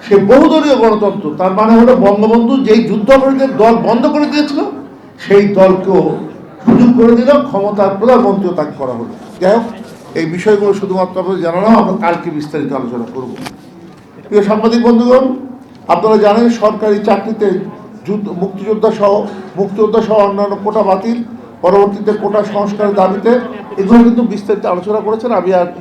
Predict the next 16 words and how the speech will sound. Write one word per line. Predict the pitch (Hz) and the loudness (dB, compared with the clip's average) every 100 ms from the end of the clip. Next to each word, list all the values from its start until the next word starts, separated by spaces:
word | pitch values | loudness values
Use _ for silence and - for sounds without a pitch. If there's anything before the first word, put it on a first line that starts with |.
| 175 | -10
করবো | 185 196 | -6 -2
না, | 269 | -2
আহ, | 269 - - - - - 165 170 170 | -4 -12 -20 -20 -20 -6 2 2 4
ব্যাখ্যা | 180 180 | 0 0
দেবো | 156 120 | -2 -2
না। | 120 - - - - - | -6 -8 -16 -20 -20 -8
সংস্কার | 196 196 220 202 | -4 -2 -2 0
দাবিতে | 196 202 226 | 0 0 -2
শিক্ষার্থীরা | - 220 208 208 208 190 | -2 -4 -4 -2 -2 0
বেশ | 208 214 | 0 0
কয়েকদিন | 208 190 190 | -2 -2 -2
যাবৎ | 185 185 185 180 - - - | -2 0 0 -4 -12 -18 -8
নানা | 170 185 | -4 -2
কর্মসূচি | 180 175 175 170 156 | -2 -4 -4 -12 -10
পালন | 165 160 147 | -6 -6 -6
করছে। | - - | -10 -12